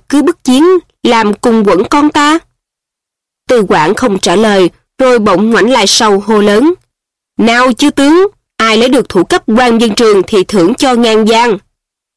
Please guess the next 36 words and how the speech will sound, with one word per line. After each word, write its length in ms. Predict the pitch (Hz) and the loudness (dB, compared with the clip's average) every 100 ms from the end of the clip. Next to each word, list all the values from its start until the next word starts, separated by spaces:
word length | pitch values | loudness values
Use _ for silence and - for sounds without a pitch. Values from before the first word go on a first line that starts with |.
| _ _ _ _ - 208 | _ _ _ _ -4 0
Quan 240 | 226 202 | 0 -2
Công 360 | - 220 202 180 | -2 -2 0 -2
giật 140 | 180 | 0
mình 180 | 208 180 | 0 0
hỏi, 360 | 190 151 254 320 _ _ _ | 0 0 0 -2 _ _ _
"Ủa, 340 | 190 185 302 403 _ _ | 0 2 0 -2 _ _
sao 380 | - - 277 285 | -4 0 0 0
Công 220 | 294 269 | 0 2
Minh 260 | 302 294 | 2 2
bỗng 260 | 240 175 220 - | 2 0 -2 -2
trở 140 | 196 | -2
giọng 320 | 226 - - | 0 0 2
ngây 160 | 208 220 | 2 0
thế?" 360 | 226 247 349 427 _ _ _ _ _ 208 | 0 0 0 -2 _ _ _ _ _ -4
Quảng 220 | 202 156 214 | -2 0 0
nói, 300 | 220 269 359 - _ _ _ _ _ 220 | 2 2 0 -4 _ _ _ _ _ -2
"Việc 200 | 247 - | -2 0
hôm 260 | 302 302 | 0 2
nay 240 | 302 320 285 | 2 2 2
là 120 | 190 | 2
quốc 180 | 202 - | 0 0
gia 180 | 240 226 | -2 0
đại 160 | 180 | 0
sự, 420 | 165 - 170 170 - _ _ | 0 0 2 0 -2 _ _
tôi 240 | - 226 220 | -2 0 0
không 300 | 247 233 196 | 0 -2 0
dám 300 | 214 254 339 | 0 0 0
vì 80 | 254 | 0
tình 200 | 208 170 | -2 -2
riêng 420 | 202 240 247 208 | 0 0 0 0
mà 160 | 190 170 | 0 -2
bỏ 260 | 170 143 | -2 0
nghĩa 200 | 190 220 | 0 0
công." 360 | 240 254 269 262 - _ _ _ _ _ _ _ _ _ _ _ _ _ _ - | 0 -2 0 -2 -6 _ _ _ _ _ _ _ _ _ _ _ _ _ _ -2
Chú 140 | 277 | 0
thích, 180 | 285 370 | 0 -2